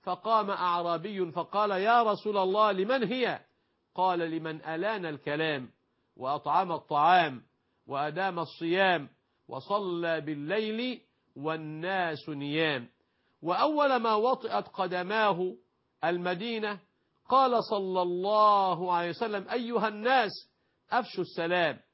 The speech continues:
وأطعموا الطعام، وصلوا الأرحام، وصلوا بالليل والناس نيام،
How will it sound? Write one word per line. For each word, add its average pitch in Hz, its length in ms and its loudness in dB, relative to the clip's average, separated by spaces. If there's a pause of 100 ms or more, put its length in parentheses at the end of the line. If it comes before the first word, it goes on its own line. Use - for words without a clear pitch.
(340)
وأطعموا 170 560 -4
الطعام، 170 640 2 (440)
وصلوا 170 460 -4
الأرحام، 196 720 2 (460)
وصلوا 202 440 -2
بالليل 175 580 -4
والناس 170 480 -4
نيام، 185 580 2